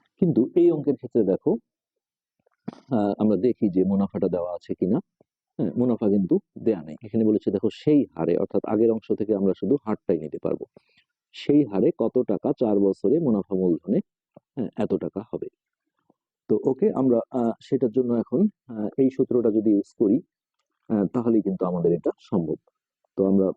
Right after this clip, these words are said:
প্রথমে লিখবো, আমরা জানি এ সমান পি into one plus আর এন। তো অতএব পি সমান হচ্ছে এ ভাগ,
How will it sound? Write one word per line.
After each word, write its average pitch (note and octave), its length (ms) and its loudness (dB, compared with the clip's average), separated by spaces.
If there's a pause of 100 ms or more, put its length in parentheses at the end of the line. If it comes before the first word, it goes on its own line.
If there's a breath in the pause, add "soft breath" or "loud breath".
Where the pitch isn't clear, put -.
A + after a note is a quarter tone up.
(200)
প্রথমে A2+ 300 2
লিখবো, G2 300 2
আমরা G2+ 280 0
জানি F#2 200 -8 (840)
এ A#2 100 2 (160)
সমান F#2+ 260 -2 (340)
পি A#2 100 2 (240)
into G2+ 300 2 (340)
one F#2 120 2 (120)
plus A2 300 -2 (500)
আর F2 160 -6
এন। - 140 -8 (880)
তো G2 80 2 (160)
অতএব G2+ 320 -2 (760)
পি B2 80 2 (140)
সমান G2+ 260 0
হচ্ছে G2 300 -6 (160)
এ G2 140 4 (400)
ভাগ, F#2 220 -2